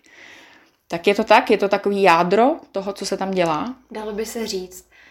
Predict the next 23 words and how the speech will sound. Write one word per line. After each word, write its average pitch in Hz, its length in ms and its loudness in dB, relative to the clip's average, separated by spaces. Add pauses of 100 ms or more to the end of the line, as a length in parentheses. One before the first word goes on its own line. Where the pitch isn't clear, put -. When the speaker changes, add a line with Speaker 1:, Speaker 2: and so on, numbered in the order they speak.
(140)
Speaker 2:
Ty 226 100 -8
vlastně 240 300 -4
možná, 247 580 0
eh, 226 680 -2
si 233 200 -6
už - 180 -12
nakousla 226 540 -6
trošičku, 220 920 -8
eh, 196 480 -4
takzvaný 208 480 -8
R 208 160 -6
D 196 140 -2
P 190 200 -6
D, 190 280 -2 (460)
eh, 196 220 -6
rodiče 208 480 -6
a - 140 -8
děti 190 420 -4
a 180 40 -12
Speaker 1:
Mhm. 196 100 -4
Speaker 2:
předškolní 175 680 -4
děti. 151 240 -8
Speaker 1:
Mhm. 175 320 -2